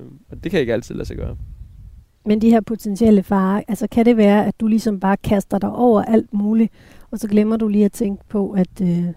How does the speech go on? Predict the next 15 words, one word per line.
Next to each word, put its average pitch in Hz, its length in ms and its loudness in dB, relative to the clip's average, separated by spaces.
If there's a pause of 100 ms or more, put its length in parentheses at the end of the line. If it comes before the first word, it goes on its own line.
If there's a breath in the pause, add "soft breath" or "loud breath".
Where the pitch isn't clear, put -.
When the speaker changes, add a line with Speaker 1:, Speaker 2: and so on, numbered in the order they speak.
(720)
Speaker 2:
at 208 140 0
du 220 80 0
også 202 200 0
har 196 40 2
en 190 80 -4
familie? 196 460 0 (560)
Speaker 1:
Ja, 180 160 -2
altså, 123 240 -4
jeg 123 120 -4
tænker 127 220 -4
især 165 400 -6 (180)
i 156 100 -14
forhold 156 280 -4
til 139 160 -18
familie, 147 460 -8